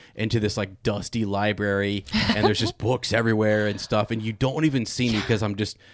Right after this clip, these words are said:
Speaker 1: so still and I'm reading something or I'm writing something, and, like, it almost scares the character 'cause they enter and then, like, I move and rustle papers, but, "Oh, hey,
Speaker 2: <laughs>
Speaker 1: someone's there?" Like, you know, like
Speaker 2: Sweetie, we're,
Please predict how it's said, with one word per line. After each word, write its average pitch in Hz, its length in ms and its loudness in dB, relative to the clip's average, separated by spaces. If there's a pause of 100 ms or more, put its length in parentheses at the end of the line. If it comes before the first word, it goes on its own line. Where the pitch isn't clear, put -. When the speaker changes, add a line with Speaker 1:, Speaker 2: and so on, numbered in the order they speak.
(120)
Speaker 1:
so 127 400 2
still 104 640 0
and 98 100 -2
I'm 101 240 -4
reading 110 340 0
something 104 520 -4
or 98 140 0
I'm 98 120 -4 (300)
writing 107 380 0
something, 98 420 -4
and, 98 100 -4
like, 98 180 -2 (220)
it 110 100 -2
almost 120 280 2
scares 110 400 -2
the 107 100 -6
character 101 340 -2
'cause 104 160 -6
they 101 120 -4
enter 104 480 -4
and 95 140 -4
then, 95 100 -4
like, 92 180 -4
I 98 140 -2
move 98 280 -4
and 98 100 -8
rustle 98 440 -4 (300)
papers, - 420 2
but, 330 140 6
"Oh, - 180 -2
hey, 165 320 2
Speaker 2:
<laughs> - 80 -4
Speaker 1:
someone's 165 360 2
there?" 170 340 0
Like, 127 180 -2
you 156 100 4
know, 131 120 2
like 113 200 -2 (540)
Speaker 2:
Sweetie, 254 260 6
we're, 214 220 4